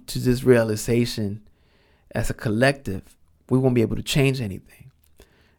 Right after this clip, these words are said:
And I think until that time comes, we need to keep pushing the agenda for people that are able to push it. And for people that, that wanna see some change, you know, support that change.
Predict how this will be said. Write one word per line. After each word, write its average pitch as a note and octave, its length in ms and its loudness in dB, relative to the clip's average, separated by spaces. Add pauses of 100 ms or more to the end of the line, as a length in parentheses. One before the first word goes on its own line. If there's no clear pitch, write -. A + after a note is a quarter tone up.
(140)
And A#2+ 100 0
I A#2+ 60 2
think B2 220 0
until A#2 220 0
that A2+ 180 2
time A2 220 0
comes, B2 360 0
we A#2 80 -2
need A2 160 -4
to G#2+ 100 -8
keep - 460 0
pushing C3 380 2
the A2 80 -4
agenda G#2 400 -6
for G2+ 120 -8
people - 500 -2 (100)
that A2 180 -4
are A2 200 2
able B2 260 0
to A#2 100 -10
push G#2+ 320 0
it. G#2+ 100 -4 (460)
And C3+ 320 4
for C#3 100 4
people D3 320 4
that, C3 280 4 (760)
that B2 260 0
wanna C#3 220 4
see C#3 180 -2
some A#2 200 -4
change, C#3+ 540 -2
you D3 80 -2
know, D#3 160 -2
support F3+ 560 2
that A#2+ 180 -10
change. - 500 -12